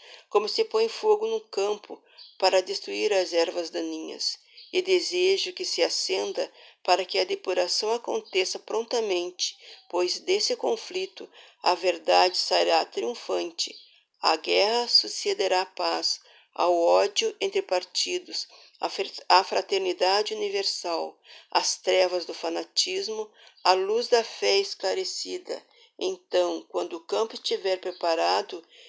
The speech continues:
eu vos enviarei o Consolador, o Espírito de verdade, que virá restabelecer todas as coisas, ou seja, que fazendo conhecer o verdadeiro sentido de minhas palavras, que os homens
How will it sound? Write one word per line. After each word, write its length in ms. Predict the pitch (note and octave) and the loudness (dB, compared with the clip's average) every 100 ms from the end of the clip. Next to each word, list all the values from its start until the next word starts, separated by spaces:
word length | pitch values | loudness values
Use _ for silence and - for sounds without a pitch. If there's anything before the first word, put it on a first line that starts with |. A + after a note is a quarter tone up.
| - | -4
eu 140 | G#3 A3 | 4 4
vos 280 | G#3+ A#3 A#3 | 6 4 4
enviarei 600 | A#3 G#3 G#3+ G3+ G3+ A3+ | -2 2 4 4 4 0
o 80 | A3+ | -2
Consolador, 920 | G#3 F#3 - F#3 F3 D#3+ F3 F3 E3 _ _ _ | -4 -6 -6 -4 -4 -6 -6 -6 -8 _ _ _
o 100 | - | -4
Espírito 680 | F3+ - - _ A3+ A#3 - - | 0 0 -4 _ -10 -10 -10 -10
de 80 | |
verdade, 760 | G3 G3 F#3 F3+ F3 E3+ - - _ _ - _ | -2 -2 0 0 0 0 -6 -10 _ _ -20 _
que 160 | - F#3+ | -4 2
virá 280 | F#3+ F#3 | 4 4
restabelecer 960 | F3 G3+ A3+ B3+ A3+ A#3 A3 - G3+ F#3+ | 2 0 -4 -2 0 2 2 0 -2 -2
todas 340 | - A3 A#3+ | -4 -6 -4
as 180 | A3 A3 | -4 -4
coisas, 580 | - F3 F3+ F3 - - _ - _ | -6 -6 -6 -6 -10 -14 _ -20 _
ou 120 | F#3+ | -6
seja, 560 | G3 - F#3 F3 E3 D3+ - _ _ | -4 -4 -2 -2 -4 -8 -14 _ _
que 140 | - F3+ | -8 -6
fazendo 640 | - F#3 F3+ F3 F3 E3+ | -2 -2 -2 -4 -4 -8
conhecer 760 | - A3+ A#3 - - F3+ F3+ - - _ | -2 2 2 -2 0 0 0 -4 -18 _
o 100 | - | -10
verdadeiro 540 | E3+ F3+ F3+ F#3 A3 A3+ | -4 -2 -2 0 -2 -2
sentido 560 | A#3 G#3+ - G3+ F#3+ | -6 -6 -4 -6 -6
de 100 | F3+ | -6
minhas 340 | F#3 G#3 A3 A3+ | -4 -2 -2 -2
palavras, 800 | - F3+ E3+ E3+ E3 - - - - _ | -2 0 2 2 -2 -6 -8 -10 -20 _
que 80 | D#3+ | -4
os 240 | E3 D#3 | -4 -4
homens 500 | E3+ F#3+ F3 D3+ - | -2 0 -2 -6 -10